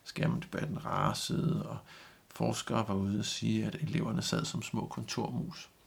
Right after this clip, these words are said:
Og det, det var ikke rigtig det billede, jeg kunne genkende, når jeg var ude på skoler, eller når jeg talte med lærere om, hvordan de brugte digitale læremidler. Og det gjorde mig nysgerrig.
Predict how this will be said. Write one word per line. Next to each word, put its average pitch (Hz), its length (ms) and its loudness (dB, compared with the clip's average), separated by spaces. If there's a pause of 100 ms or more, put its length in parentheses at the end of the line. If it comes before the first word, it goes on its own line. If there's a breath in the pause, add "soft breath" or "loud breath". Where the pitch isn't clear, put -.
(420 loud breath)
Og - 140 -10 (340)
det, - 120 -2 (140)
det - 120 2
var - 80 4
ikke - 160 2
rigtig 123 220 0
det - 140 -2
billede, - 300 2
jeg - 100 0
kunne - 180 -10
genkende, - 560 0
når 104 100 -6
jeg - 180 -2
var 127 60 -2
ude - 180 0
på - 140 -10
skoler, - 460 -2
eller - 160 -4
når - 120 -4
jeg - 80 -6
talte - 360 -2
med 123 100 -2
lærere - 260 0
om, - 120 -4
hvordan - 260 -4
de - 120 -4
brugte - 420 -6
digitale 110 380 -4
læremidler. 107 400 -4 (720 loud breath)
Og - 120 -10
det - 80 -4
gjorde 120 180 0
mig 117 100 0
nysgerrig. 110 540 -2